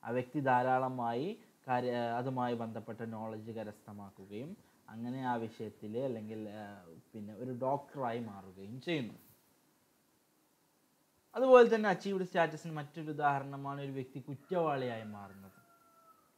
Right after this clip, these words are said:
അല്ലേ? അതായത് ആ വ്യക്തി സൊസൈറ്റിയിൽ അവന് നേരിടുന്ന പല പ്രശ്നങ്ങളുണ്ട്, ആ പ്രശ്നങ്ങൾ അവനെ എന്ത് ചെയ്യുന്നു? അവനെ കുറ്റവാളിയാക്കി മാറ്റുന്നു.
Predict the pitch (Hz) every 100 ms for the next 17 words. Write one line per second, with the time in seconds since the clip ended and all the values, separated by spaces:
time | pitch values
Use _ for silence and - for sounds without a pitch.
0 | _ _ _ _ _ _ _ - 147 104
1 | - - _ 127 143 143 196 240 135 135
2 | 139 139 - 214 330 - _ 139 131 147
3 | 143 135 - 135 139 139 226 - 135 135
4 | 135 151 165 139 135 131 131 131 127 123
5 | 135 170 131 117 113 - 117 113 113 107
6 | 165 - - - - - 240 175 156 147
7 | 135 135 131 127 123 123 120 113 113 110
8 | 107 107 _ _ _ - 117 120 120 117
9 | - 165 131 117 107 95 98 92 90 -
10 | 95 110